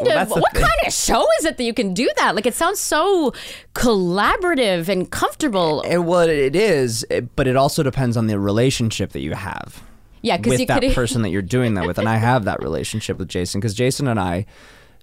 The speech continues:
Speaker 1: generally, in the best possible way, leave each other to our own devices.
Speaker 2: Mm.
Speaker 1: Like, he's my favorite, and I, I'd like to say that I'm hopefully one of his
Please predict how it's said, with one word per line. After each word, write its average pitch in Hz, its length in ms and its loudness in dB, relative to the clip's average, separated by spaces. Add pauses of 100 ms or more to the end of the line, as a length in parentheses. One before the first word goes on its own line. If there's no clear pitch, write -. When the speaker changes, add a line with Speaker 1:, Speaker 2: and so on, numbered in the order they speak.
(220)
Speaker 1:
generally, 117 760 0 (220)
in 117 140 -2
the 107 60 0
best 113 440 -2
possible 104 380 -2
way, 110 140 2
leave 104 360 0
each - 180 -4
other 92 200 -2
to - 140 -6
our 90 120 -2
own 85 160 -4
devices. 87 720 -6 (560)
Speaker 2:
Mm. 147 340 -10 (140)
Speaker 1:
Like, 92 480 -4 (440)
he's 120 440 -2
my 87 180 -6
favorite, 123 680 0 (280)
and 104 160 -4
I, 95 140 -4
I'd 98 200 -8
like 123 260 -2
to 113 100 -4
say 104 280 -4
that 85 380 -6
I'm 87 180 -4
hopefully 92 540 -6
one 85 200 -4
of 82 100 -10
his 101 680 -4